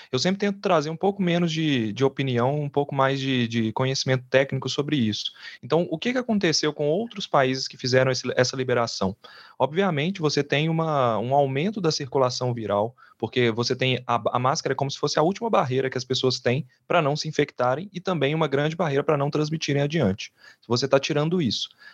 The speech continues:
As vacinas que a gente tem hoje, elas não impedem completamente a transmissão. Então, quando você tira essa última barreira,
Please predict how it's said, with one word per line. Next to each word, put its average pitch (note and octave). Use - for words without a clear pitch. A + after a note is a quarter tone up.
As B2
vacinas E3+
que A3+
a -
gente D#3+
tem A#2+
hoje, D3+
elas B2
não D3+
impedem D#3+
completamente C3+
a -
transmissão. B2
Então, C#3
quando G#3
você G3
tira C3
essa B2+
última D#3+
barreira, C3